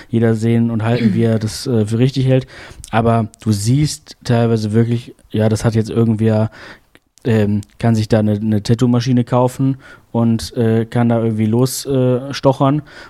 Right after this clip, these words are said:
und dementsprechend sieht das dann aber auch halt aus, ne? Oder kann auch sich, äh,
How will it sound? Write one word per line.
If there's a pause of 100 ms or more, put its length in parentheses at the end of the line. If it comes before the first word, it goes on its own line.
und (140)
dementsprechend
sieht
das
dann
aber
auch
halt
aus,
ne?
Oder
kann
auch
sich,
äh,